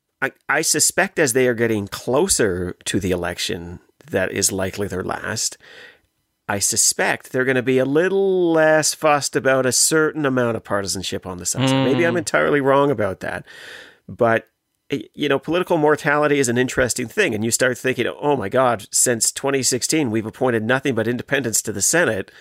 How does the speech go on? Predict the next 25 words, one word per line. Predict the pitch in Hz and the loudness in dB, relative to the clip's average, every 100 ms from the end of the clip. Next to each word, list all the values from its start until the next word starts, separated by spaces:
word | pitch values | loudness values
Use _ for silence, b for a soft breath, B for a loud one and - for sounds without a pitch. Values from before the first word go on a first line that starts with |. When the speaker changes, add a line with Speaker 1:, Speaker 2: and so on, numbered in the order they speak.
| B B B B | B B B B
Speaker 1:
And | 113 113 | -2 2
now | 127 135 | 4 4
it's | 127 - | 4 2
gonna | 123 113 | 2 2
be | 117 104 101 101 - | 2 2 0 -2 -4
only | 123 120 107 | 0 2 0
conservatives | - 98 - 180 107 95 | 0 0 0 2 0 -2
for | - 98 | -4 -6
the | |
next | 92 92 - | -6 -6 -6
bit. | 98 - | -6 -2
Maybe | 110 110 107 | 0 2 0
we | 98 | -2
should | - | -4
be | 101 | -8
thinking | 95 120 104 98 | -6 -4 -4 -4
a | |
little | 98 117 104 95 | -2 0 0 -2
bit | 92 | -6
about | 90 92 104 | -4 -6 -6
that." | 92 87 - B B B B B | -8 -10 -12 B B B B B
Uh, | - 107 104 - | -4 -2 -4 -2
all | 190 240 | 0 2
to | 220 | 2
say, | - 151 147 131 | 2 4 4 2